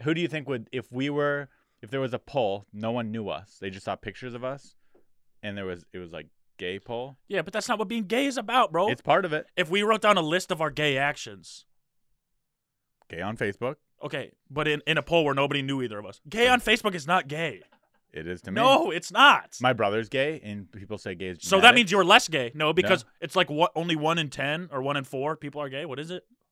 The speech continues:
Speaker 1: Well, I believe, uh, five percent of people are gay. So,
Speaker 2: So,
Speaker 1: uh,
Speaker 2: s-, one in twenty?
Speaker 1: w-, yeah, one in twenty.
Speaker 2: So in your family,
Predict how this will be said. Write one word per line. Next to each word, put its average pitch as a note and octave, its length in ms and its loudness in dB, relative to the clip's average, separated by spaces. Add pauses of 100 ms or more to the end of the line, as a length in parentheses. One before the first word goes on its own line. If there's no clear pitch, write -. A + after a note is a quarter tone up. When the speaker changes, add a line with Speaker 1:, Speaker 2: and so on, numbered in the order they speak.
(280)
Speaker 1:
Well, G2+ 180 -10
I G2+ 160 -2 (200)
believe, G2+ 420 -8 (480)
uh, F2 800 -6
five G2 260 -4
percent F#2 280 -12
of E2 60 -18
people F2+ 220 -16
are D#2+ 60 -12
gay. E2 220 -18 (100)
So, E2+ 380 -6
Speaker 2:
So, D#2+ 140 -8
Speaker 1:
uh, D2+ 140 -12 (460)
Speaker 2:
s-, - 180 -18 (160)
one C3 200 -6
in A#2 220 -10
twenty? D#3 360 -10 (240)
Speaker 1:
w-, - 340 -20
yeah, D2+ 80 -10
one C#2+ 160 -14
in D2+ 60 -20
twenty. C2 260 -20 (180)
Speaker 2:
So C#3+ 300 -2
in C#3+ 80 -2
your F3+ 180 4
family, E3 580 0